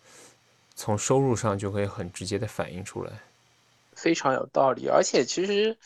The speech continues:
Speaker 2: 老板每场比赛都会到现场去看嘛，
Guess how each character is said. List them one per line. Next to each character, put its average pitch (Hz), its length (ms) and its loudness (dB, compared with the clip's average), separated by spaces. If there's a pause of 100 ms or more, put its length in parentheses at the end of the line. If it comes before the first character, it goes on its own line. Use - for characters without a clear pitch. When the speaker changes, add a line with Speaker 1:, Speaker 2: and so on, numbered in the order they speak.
(340)
Speaker 2:
老 135 200 10
板 120 520 4 (320)
每 143 240 4
场 151 200 4
比 156 80 -2
赛 135 160 6
都 151 120 4
会 160 100 8
到 151 140 8
现 143 240 2
场 - 240 -6
去 - 140 -14
看 156 280 0
嘛， 120 120 -16